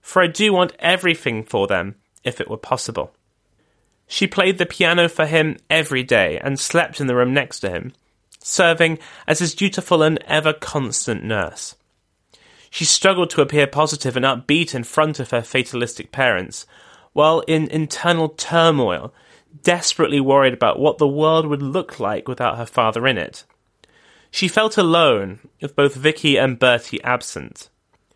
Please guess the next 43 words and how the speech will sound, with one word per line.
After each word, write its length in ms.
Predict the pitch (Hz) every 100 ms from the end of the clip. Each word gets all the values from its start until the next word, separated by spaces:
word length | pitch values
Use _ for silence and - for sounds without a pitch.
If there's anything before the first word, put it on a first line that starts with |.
| _ _ _
She 160 | - 180
was 120 | 170
the 120 | 185
eldest 400 | 175 185 175 -
child 220 | - 156
available, 600 | 143 139 135 123 85 - _ _ _ -
the 100 | 160
rock 360 | 147 175 175 185
on 160 | 170
which 220 | 165 160
everyone 460 | - 160 160 147 143
depended. 720 | 139 - - 135 120 90 - - _ _ _ _ _ _ _
It 100 | -
was 140 | 175 170
an 80 | 175
intense 640 | 170 - - 196 - -
amount 260 | 160 151 151
of 140 | 147
pressure 360 | - 151 - 143
and 180 | 135
responsibility 960 | 139 139 143 123 - 131 123 120 117 113 - - _
to 100 | -
crush 500 | 151 - 180 170 160
on 140 | - 147
the 100 | 139
shoulders 640 | - 156 143 139 90 90
of 120 | - 123
an 80 |
eighteen-year-old. 800 | 117 117 139 127 107 92 82 - _ _ _ _ _ _ _ _ _ -
A 80 |
member 280 | 175 214 233
of 100 | 220
the 80 | 208
Queen's 340 | 196 202 175
household 640 | - 160 160 - 131 110 117
remembered 540 | 139 143 147 151 139 143
this 320 | 143 120 -
of 180 | - -
one 160 | 131
of 100 | 127
Albert's 420 | - 117 117 104 -
final 380 | - 120 104
days. 460 | 104 104 92 87 -